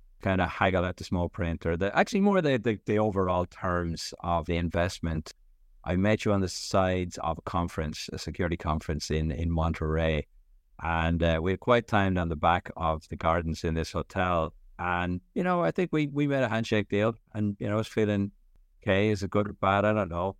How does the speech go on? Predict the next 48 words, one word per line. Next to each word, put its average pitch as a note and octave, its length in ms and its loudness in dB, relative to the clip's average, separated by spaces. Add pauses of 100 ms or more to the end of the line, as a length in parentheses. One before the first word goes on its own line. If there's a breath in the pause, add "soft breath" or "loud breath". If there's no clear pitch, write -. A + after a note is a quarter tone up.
Uh, F#2+ 200 0
but G2+ 100 0
I'm A2 80 2
walking C3+ 400 2
with A#2 240 0
you F#2 320 2
back G2+ 240 2
up G2+ 220 0
to G2 160 0
the E2+ 120 0
event. F2+ 380 0 (480)
And A2 180 0
what D3 240 4
was C3+ 220 0
a A#2+ 60 0
five-minute G#2 500 2
walk G2 380 2
took G2+ 200 0
us F#2+ 60 -2
about F#2 220 -2
twenty G2 240 2
minutes, F2+ 360 -2
because F#2+ 280 -6
every B2 280 2
single G2+ 420 0
person F2+ 580 -2 (440)
stopped - 380 2
to E2+ 100 0
have F2 140 0
a E2+ 40 -4
chat G#2 220 4
with D#2+ 160 -8
you D#2 180 -8 (200)
and E2+ 280 -4
shake F2+ 280 0
hands F2+ 400 -2
and E2+ 100 -4
catch F#2 260 0
up F#2 300 0
and E2 80 -2
everything. F#2+ 380 0
And F#2+ 100 2
I G2+ 40 4
remember D3 280 4
just A2 200 -2
looking G2 240 2
and E2+ 80 -2
going, E2+ 280 0